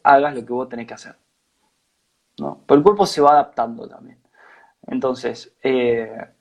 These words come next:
no tenés por qué tener un, un conflicto muy grande en tu cuerpo si le haces algo. Porque los choques biológicos van a pasar siempre y son imposibles de evitar, porque son necesidades básicas, biológicas,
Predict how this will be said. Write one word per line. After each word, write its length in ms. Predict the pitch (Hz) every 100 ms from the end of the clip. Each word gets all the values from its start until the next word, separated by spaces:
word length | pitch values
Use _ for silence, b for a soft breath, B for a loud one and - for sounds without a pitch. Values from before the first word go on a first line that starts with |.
| _ _ _ -
no 220 | 143 175
tenés 240 | 202 226 220
por 180 | 175
qué 100 | 170
tener 480 | 175 170 180 175 - -
un, 960 | 147 156 151 147 143 131 123 - - _ -
un 140 | 156
conflicto 500 | 156 160 156 170 165
muy 400 | 156 156 185 202
grande 280 | 190 196 190
en 80 | 170
tu 120 | 160
cuerpo 600 | 190 196 - 202 254 _ _ _ _ _ _ _ _
si 180 | - 139
le 100 | 135
haces 300 | - 190 240
algo. 440 | 247 135 - - _ _ _ _ _ _ _ _ -
Porque 220 | 143 151
los 120 | 160
choques 240 | 160 226 208
biológicos 420 | 170 208 180 135
van 140 | 156
a 60 | 170
pasar 280 | 139 175 170
siempre 480 | - 190 196 196 196
y 140 | 147
son 260 | - 180 -
imposibles 800 | 165 165 156 147 - 170 165 143
de 60 |
evitar, 500 | 139 139 202 202 - -
porque 180 | 131 139
son 180 | 208
necesidades 560 | 214 165 147 156 190 165
básicas, 500 | 156 170 170 151 147
biológicas, 760 | 135 127 147 143 147 151 147